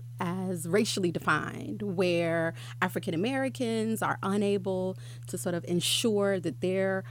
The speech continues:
preferred party candidate is elected, uh,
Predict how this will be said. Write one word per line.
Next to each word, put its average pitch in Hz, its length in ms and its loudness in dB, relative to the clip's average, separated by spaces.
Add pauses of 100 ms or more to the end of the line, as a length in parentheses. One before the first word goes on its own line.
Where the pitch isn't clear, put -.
(140)
preferred 190 800 4
party 190 640 4
candidate 185 640 0
is 185 240 0
elected, 202 640 2 (480)
uh, 180 100 -4